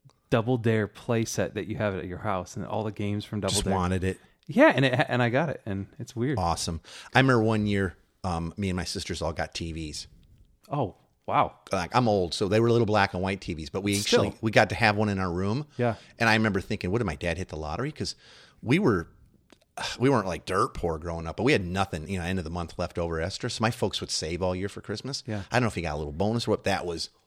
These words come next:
Speaker 2: awesome.
Speaker 1: Oh, that's incredible.
Speaker 2: And I had that little black and white T V forever. I mean, I remember,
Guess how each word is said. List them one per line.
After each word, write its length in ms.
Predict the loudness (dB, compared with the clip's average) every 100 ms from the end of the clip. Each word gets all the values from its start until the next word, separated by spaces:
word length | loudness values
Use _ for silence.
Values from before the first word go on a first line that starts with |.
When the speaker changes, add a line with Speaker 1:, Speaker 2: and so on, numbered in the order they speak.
| _
Speaker 2:
awesome. 540 | -6 -4 -4 -2 2 2
Speaker 1:
Oh, 20 |
that's 160 | 2 -2
incredible. 320 | -4 -4 -6 -8 4
Speaker 2:
And 100 | 6
I 60 |
had 200 | 8 6
that 120 | 4 4
little 140 | 2
black 240 | 2 0 0
and 60 |
white 100 | -6
T 160 | -4 -4
V 120 | -4 -6 -6 -6 -2 2
forever. 680 | 2 0 -2 -6 -6 -6 -12 _ -8
I 100 | -6
mean, 200 | -4 -2
I 100 | -2
remember, 280 | -2 -2